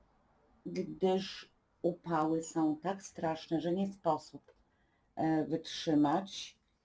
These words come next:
i, e, no, robić cokolwiek w dzień, bo jest straszny hałas za oknem, a przy zamkniętym oknie nie da się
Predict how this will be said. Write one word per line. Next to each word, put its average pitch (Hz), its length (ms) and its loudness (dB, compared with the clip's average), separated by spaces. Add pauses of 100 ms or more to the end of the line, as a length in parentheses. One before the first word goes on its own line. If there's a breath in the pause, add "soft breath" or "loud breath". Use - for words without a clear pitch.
(680)
i, 165 500 2
e, 160 320 4 (140)
no, 175 400 2
robić 175 340 4
cokolwiek 170 540 2
w 151 500 -4
dzień, 180 380 6 (1000)
bo 220 180 6
jest 233 140 4
straszny 226 380 0
hałas 214 440 4
za 180 180 10
oknem, 170 600 4 (400)
a 151 100 2
przy - 240 -6
zamkniętym 175 600 0
oknie 202 280 0
nie 240 220 8
da 127 160 0
się 135 340 -2